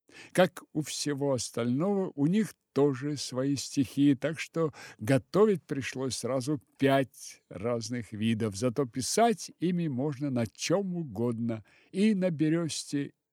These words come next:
и на любом камне. Теперь уже и сама девочка с нетерпением ждала завтрашнего боя. Неизвестно, как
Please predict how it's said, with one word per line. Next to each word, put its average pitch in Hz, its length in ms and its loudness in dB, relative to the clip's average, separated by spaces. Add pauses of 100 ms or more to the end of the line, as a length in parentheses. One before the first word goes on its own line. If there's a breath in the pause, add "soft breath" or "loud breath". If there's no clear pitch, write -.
(140)
и 208 160 0
на 156 120 0
любом 120 480 -4 (200)
камне. 87 560 -12 (600)
Теперь 151 460 4
уже 202 340 6
и 226 60 6
сама 202 580 4
девочка 185 840 -2
с - 160 -4
нетерпением 123 1160 0
ждала 123 460 -2
завтрашнего 123 680 -6
боя. 104 480 -2
Неизвестно, 196 880 0
как - 360 -8